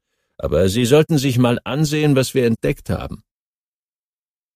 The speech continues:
Die fünf handverlesenen Soldaten waren Army Ranger, die wegen ihrer chinesischen Abstammung ausgewählt worden waren. Um ihre Tarnung komplett zu machen, trugen sie, wie Monk und Kimberly,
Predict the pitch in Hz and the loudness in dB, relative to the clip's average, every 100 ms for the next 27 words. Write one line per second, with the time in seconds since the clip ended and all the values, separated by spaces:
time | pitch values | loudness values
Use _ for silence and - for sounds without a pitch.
0 | _ - 123 202 208 - 170 190 - 180 | _ -4 2 2 2 0 -4 -2 -2 -2
1 | 165 160 165 151 135 120 104 110 - 151 | 0 0 2 2 2 2 0 -2 -2 -2
2 | 151 127 120 113 - 113 127 123 98 92 | 0 0 2 0 0 0 4 4 4 4
3 | 92 110 135 147 - 117 113 120 127 120 | 2 2 2 2 0 -2 -2 0 0 0
4 | 117 113 123 120 123 117 - 113 - - | -2 -2 2 2 2 -2 -6 -6 -6 -4
5 | 95 87 85 - 90 90 80 80 82 78 | -2 0 0 -2 -4 -2 0 0 -2 -4
6 | 69 67 73 - _ _ _ _ _ _ | -4 -8 -8 -10 _ _ _ _ _ _
7 | _ - 110 110 95 - 135 139 127 104 | _ -2 0 2 -2 0 0 4 4 4
8 | 92 87 - - - 98 90 92 107 - | 0 0 -2 -4 -4 -2 0 0 -2 -2
9 | 117 120 123 110 123 104 95 92 98 110 | -6 -2 -2 0 -2 -2 0 2 2 2
10 | 131 110 95 85 - 127 127 117 120 123 | -2 -4 -4 -6 -4 -2 0 0 0 -2